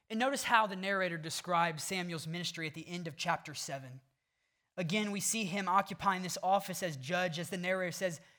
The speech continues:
"Samuel judged Israel all the days of his life." He judged Israel in all these places. Verse seventeen, he judged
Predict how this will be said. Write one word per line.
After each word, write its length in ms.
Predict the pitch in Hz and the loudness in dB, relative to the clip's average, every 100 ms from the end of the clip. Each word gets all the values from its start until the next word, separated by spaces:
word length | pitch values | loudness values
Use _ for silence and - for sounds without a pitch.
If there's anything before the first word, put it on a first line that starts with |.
| _ | _
"Samuel 600 | - - 226 247 247 226 | -4 2 4 4 2 -2
judged 520 | 139 147 208 214 160 202 | -2 4 6 6 2 -4
Israel 420 | 208 170 185 180 | -4 -2 0 0
all 260 | 175 185 196 | 4 6 6
the 100 | 185 | 2
days 400 | 151 170 175 165 | -2 0 0 -2
of 60 | 160 | -6
his 180 | 147 | -6
life." 480 | 135 143 135 - - - _ _ _ _ _ _ _ _ _ | -4 -2 -4 -8 -20 -20 _ _ _ _ _ _ _ _ _
He 100 | - | -4
judged 300 | 175 240 165 | 4 4 4
Israel 340 | 240 185 226 214 | -2 0 2 2
in 80 | 196 | 6
all 260 | 190 262 | 8 8
these 200 | 214 185 | 6 -2
places. 840 | - 170 156 - 147 135 123 - - _ _ _ | -6 -4 -4 -4 -10 -12 -12 -14 -18 _ _ _
Verse 160 | 196 180 | -4 -2
seventeen, 500 | 196 175 165 180 165 | 0 -2 -4 -6 -8
he 340 | 135 190 196 | -8 -6 -4
judged 500 | 170 151 165 160 139 | -4 -2 -2 -4 -8